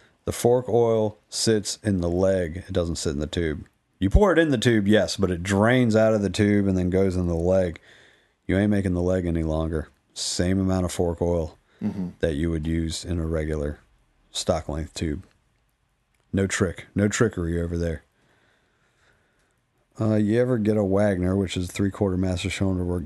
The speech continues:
Speaker 1: good with an aftermarket five eighths caliper? Didn't we talk about that? We did, didn't
Speaker 2: Yeah, we
Speaker 1: we?
Speaker 2: did. Somebody that wants to run duels?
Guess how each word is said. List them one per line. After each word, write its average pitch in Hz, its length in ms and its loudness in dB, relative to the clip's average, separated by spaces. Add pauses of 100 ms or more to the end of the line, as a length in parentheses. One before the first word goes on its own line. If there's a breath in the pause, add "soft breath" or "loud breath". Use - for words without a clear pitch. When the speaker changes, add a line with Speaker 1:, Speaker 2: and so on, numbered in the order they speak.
(140)
Speaker 1:
good 98 300 2
with 92 180 -2
an 95 80 -2
aftermarket 95 680 -4
five 92 580 -4
eighths 95 320 -6
caliper? 85 640 -6 (2250)
Didn't 170 180 0
we 214 80 2
talk 131 220 0
about 160 220 -2
that? 165 180 -2 (760)
We 117 100 0
did, 113 220 0
didn't 101 160 2
Speaker 2:
Yeah, - 40 2
we 98 60 0
Speaker 1:
we? - 40 0
Speaker 2:
did. 107 280 -4 (1800)
Somebody 127 320 0
that 117 80 2
wants 117 200 -2
to 117 80 -2
run 104 160 2
duels? 135 540 -2